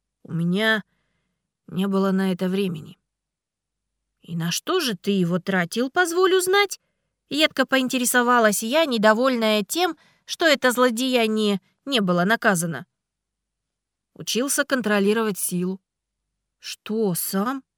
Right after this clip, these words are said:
А кого я мог попросить о помощи?» Удивился мой кошмар и тут же недовольно скривился. «Яна,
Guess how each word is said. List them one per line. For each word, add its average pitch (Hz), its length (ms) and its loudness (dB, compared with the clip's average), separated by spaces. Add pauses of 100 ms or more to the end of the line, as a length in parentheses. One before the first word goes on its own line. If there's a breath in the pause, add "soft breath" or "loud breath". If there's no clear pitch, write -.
(440)
А 170 100 -8
кого 269 340 2
я 208 160 4
мог 214 220 -2
попросить 202 460 -2
о 185 80 0
помощи?» 190 520 -2 (560)
Удивился 240 600 0
мой 254 180 0
кошмар 262 520 2
и 262 60 0
тут 254 200 -4
же 233 140 -2
недовольно 240 500 2
скривился. 214 800 0 (400)
«Яна, 175 720 -4